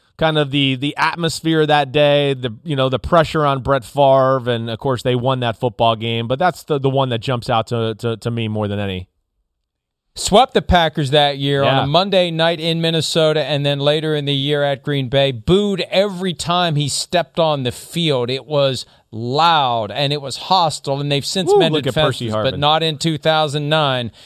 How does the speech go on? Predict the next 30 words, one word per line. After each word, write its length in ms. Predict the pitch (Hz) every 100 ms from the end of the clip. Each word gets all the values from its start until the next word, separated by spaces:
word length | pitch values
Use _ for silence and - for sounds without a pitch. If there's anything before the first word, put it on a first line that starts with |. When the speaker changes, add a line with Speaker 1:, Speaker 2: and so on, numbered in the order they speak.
| - _ -
Speaker 2:
It 180 | 123 143
was 180 | 139 139 -
ugly 400 | 175 170 165 156
and 100 | 143
it 60 |
was, 280 | 139 135 113 - - -
it 120 | 139
was 220 | 147 135
spirited 640 | - - - 175 165 135 127
in 140 | 127
two 180 | 117 139
thousand 460 | 135 127 120 120 120
nine. 340 | 120 117 113
Uh, 60 | 113
I 320 | 135 131 139
agree 240 | 127 143
with 160 | 135 135
you 80 | 131
on 100 | 127
that 140 | 131
one. 140 | 131 135
That 100 | 139
would 80 |
have 80 | 131
been 100 | 123
my 140 | 123 123
first 300 | 135 120 -
pick 120 | 123
as 120 | 120
well. 180 | 143